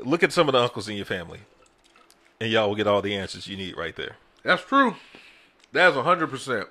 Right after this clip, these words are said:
Speaker 2: And that, mixed with the idea that Janae Smollett has been sexually harassed on literally every project she's worked on. I hope not Lovecraft Country.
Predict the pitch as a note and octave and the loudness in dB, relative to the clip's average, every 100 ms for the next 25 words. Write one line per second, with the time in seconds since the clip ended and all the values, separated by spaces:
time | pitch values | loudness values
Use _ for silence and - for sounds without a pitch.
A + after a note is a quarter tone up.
0 | _ _ _ - _ _ _ - D#3+ F3+ | _ _ _ -20 _ _ _ -2 0 2
1 | A#3+ A#3+ - _ _ _ _ _ _ _ | 2 0 -8 _ _ _ _ _ _ _
2 | _ _ _ _ - B2+ G3 G3+ G3 F#3 | _ _ _ _ -14 2 2 2 -2 0
3 | E3+ D#3+ D3+ C#3 D#3 C#3+ G#2 A#2 A#2 B2+ | 6 6 6 2 0 0 -2 -4 0 0
4 | C3 C#3+ C3 A#2 A#2+ C3+ - _ _ _ | 0 -2 -2 2 2 0 -4 _ _ _
5 | _ _ _ _ _ _ C3 C3 A#2 A#2 | _ _ _ _ _ _ 0 0 -2 -4
6 | - B2 - C#3 B2 G#2+ A2+ A#2 A#2+ - | -2 -2 -2 -6 -2 2 4 4 0 -4
7 | A2 G#2 G#2+ A#2 A#2+ A#2 - A2+ B2 - | -6 -2 -2 0 0 0 0 0 -2 -4
8 | A2 A2 A#2 - B2 G2+ G#2 G#2 B2 B2 | -2 -2 -4 -8 -8 -4 -2 0 -2 -2
9 | B2 - - F3+ - A3+ G#3 - F#2+ - | -4 -12 -8 -8 -4 0 0 -2 -12 -10
10 | D#2+ D#2 - D#2 D2+ - D2+ - D#2+ | -10 -10 -8 -8 -8 -12 -12 -12 -12